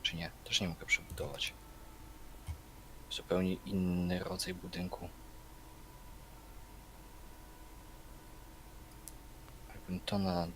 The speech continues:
do żywności. Bo im więcej żywności, też przyrost powinien, e, się zwiększać. Dobrze rozumiem, nie?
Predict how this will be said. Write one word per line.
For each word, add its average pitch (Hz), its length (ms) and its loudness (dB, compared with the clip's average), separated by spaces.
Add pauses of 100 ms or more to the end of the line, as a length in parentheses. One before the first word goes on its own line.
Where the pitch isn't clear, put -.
(140)
do 95 100 2
żywności. 95 920 6 (1300)
Bo 98 120 6
im 120 100 12
więcej 156 260 12
żywności, 151 420 12
też 151 160 12
przyrost - 460 10
powinien, 90 500 10
e, 90 340 10 (540)
się 92 220 6
zwiększać. 85 500 10
Dobrze 95 220 6
rozumiem, 85 500 4
nie? 127 140 10